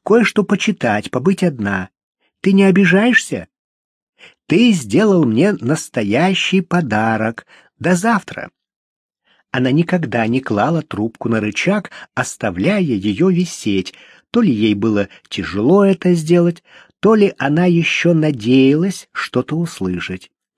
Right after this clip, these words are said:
Я тоже долго не клал трубку на рычаг, поскольку никуда не спешил, никто меня не ждал, и слушал вокзальный шум. Поезда отходили на Брест, Нант, Шартр,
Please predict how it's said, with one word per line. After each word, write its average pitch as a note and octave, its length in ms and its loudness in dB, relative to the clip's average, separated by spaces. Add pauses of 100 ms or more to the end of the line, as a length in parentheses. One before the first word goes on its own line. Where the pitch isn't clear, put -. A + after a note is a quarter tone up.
(240)
Я D3 200 0
тоже B2+ 440 0
долго A#2 520 0
не A2+ 140 0
клал A2+ 400 0
трубку A2 560 -4
на G#2 100 -2
рычаг, A#2 540 -2
поскольку G#2+ 540 -4
никуда G#2+ 420 -4
не A#2+ 100 -4
спешил, D3 640 0 (260)
никто C3+ 440 0
меня C3+ 260 2
не C3 140 0
ждал, G2+ 540 -4 (320)
и A2 120 -4
слушал C#3+ 800 0 (200)
вокзальный B2 840 -4
шум. G#2 640 -2 (420)
Поезда A#2+ 720 0
отходили A2+ 640 0
на G#2 200 -2
Брест, C3 760 -2 (100)
Нант, C3 720 -2 (200)
Шартр, - 800 -2